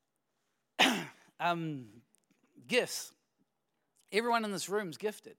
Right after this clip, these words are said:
Everyone in this room's got, uh, different graces. And it's a real honor this morning to stand here with Jason, Tammy, and family. Um, 'cause it really have been,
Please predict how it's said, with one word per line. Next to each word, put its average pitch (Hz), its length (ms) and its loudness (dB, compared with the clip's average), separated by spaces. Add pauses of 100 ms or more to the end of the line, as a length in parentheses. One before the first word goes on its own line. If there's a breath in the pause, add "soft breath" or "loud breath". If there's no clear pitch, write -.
(1000 soft breath)
Everyone 165 340 0
in 160 60 -2
this 147 180 -4
room's 175 260 0
got, 135 200 -6 (200)
uh, 135 80 -10 (300)
different 170 300 -4
graces. 156 640 -4 (840 soft breath)
And 147 140 -6
it's 147 120 -4
a 170 40 0
real 165 140 4
honor 165 240 4
this 156 200 -6
morning 147 280 -4
to 131 120 -8
stand 147 380 -8
here 143 160 -4
with 139 180 -8 (400)
Jason, 135 540 -6
Tammy, 139 320 -6
and 123 180 -10
family. 131 400 -10 (800 soft breath)
Um, 135 480 -6 (400)
'cause 156 200 -4
it 156 140 -6
really 165 280 -2
have 147 240 -4
been, 127 300 -8